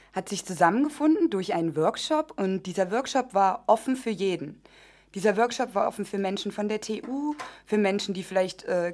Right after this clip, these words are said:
gar keinem Studium nachgehen, ähm, Arbeiterinnen, für, äh,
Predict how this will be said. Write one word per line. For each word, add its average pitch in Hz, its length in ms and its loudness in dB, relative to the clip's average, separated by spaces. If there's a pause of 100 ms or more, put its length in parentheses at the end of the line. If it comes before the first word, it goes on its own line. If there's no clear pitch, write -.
gar 175 160 6
keinem 285 220 2
Studium 269 520 2
nachgehen, 240 840 2
ähm, 165 420 0 (160)
Arbeiterinnen, 240 1080 2 (480)
für, 185 880 2
äh, 175 280 -4